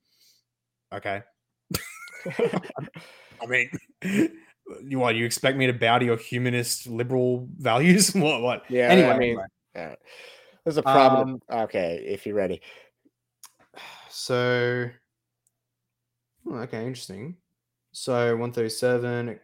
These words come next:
Speaker 1: comments on it. Um, nothing about,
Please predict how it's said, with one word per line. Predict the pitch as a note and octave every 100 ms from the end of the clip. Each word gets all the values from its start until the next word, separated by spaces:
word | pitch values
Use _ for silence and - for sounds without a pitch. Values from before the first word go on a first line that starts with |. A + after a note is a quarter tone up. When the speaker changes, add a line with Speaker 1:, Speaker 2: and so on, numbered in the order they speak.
| _ _
Speaker 1:
comments | - C#3+ C#3 C3 C3 - - - - _ _ _ _ _ _ _ _ _ _ _ _ _ _ _ _ _ _ -
on | C3+ C3
it. | A2 B2 - _ _
Um, | B2+ A#2+ A#2 A#2 A#2 A2+ A2+ A#2+ _ _ _ _ _ _ _ _ _ _ _ _ _ _ _
nothing | B2+ C3 D#3 B3+ B3
about, | D3 D#3+ F3 D3+ -